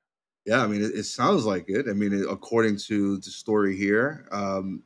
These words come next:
the company had to reach out to customers and, uh, let them know, like, "Hey, listen, unfortunately, it seems everything was encrypted,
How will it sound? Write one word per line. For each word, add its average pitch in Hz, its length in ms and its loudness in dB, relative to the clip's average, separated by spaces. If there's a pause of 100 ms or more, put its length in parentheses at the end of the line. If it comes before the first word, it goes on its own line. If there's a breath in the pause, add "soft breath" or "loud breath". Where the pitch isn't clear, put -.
(100)
the 95 80 -10
company 104 360 -4
had 110 80 0
to 101 80 2
reach 104 240 0
out 110 140 0
to - 40 -4
customers 101 600 -4
and, 87 180 -8 (640)
uh, 95 160 -4
let 107 220 0
them 104 100 0
know, 123 160 4
like, 101 200 2
"Hey, 117 200 2
listen, 98 480 -2
unfortunately, 98 960 -2 (180)
it - 100 -20
seems 110 220 -2 (120)
everything 113 440 -2
was 98 120 -2
encrypted, 95 560 -4